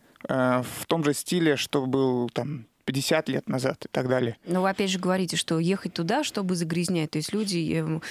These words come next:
Speaker 2: туда отправляются для того, чтобы, ну, провести время, э, и не, не очень культурно, наверное.
Speaker 1: Естественно, естественно. Ну, это, к сожалению, исправляется либо жёсткой рукой,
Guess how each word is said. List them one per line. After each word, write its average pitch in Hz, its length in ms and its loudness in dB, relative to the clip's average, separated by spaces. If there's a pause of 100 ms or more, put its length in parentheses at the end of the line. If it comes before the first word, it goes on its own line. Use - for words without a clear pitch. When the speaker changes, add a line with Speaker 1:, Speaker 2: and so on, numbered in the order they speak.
(220)
Speaker 2:
туда 185 320 -2
отправляются 190 560 -2
для 175 80 -4
того, 180 180 -2
чтобы, 185 500 -2 (120)
ну, 180 280 -2 (100)
провести 190 380 -2
время, 226 600 0 (140)
э, 185 160 0
и - 220 -6
не, 226 440 2
не 233 160 4
очень 214 300 2
культурно, 214 580 2
наверное. 156 560 0 (160)
Speaker 1:
Естественно, 151 840 2
естественно. 131 840 0
Ну, 233 440 0
это, 208 320 2
к - 80 -8
сожалению, 160 800 2
исправляется 151 880 2 (440)
либо 156 580 2 (400)
жёсткой 147 460 4
рукой, 208 440 4